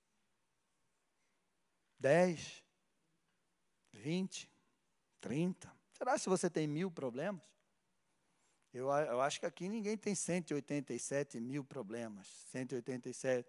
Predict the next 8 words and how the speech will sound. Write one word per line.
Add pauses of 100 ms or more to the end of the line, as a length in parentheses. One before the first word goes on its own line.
(140)
cinco
mil
problemas. (2250)
Um
anjo. (2000)
Um
anjo
veio.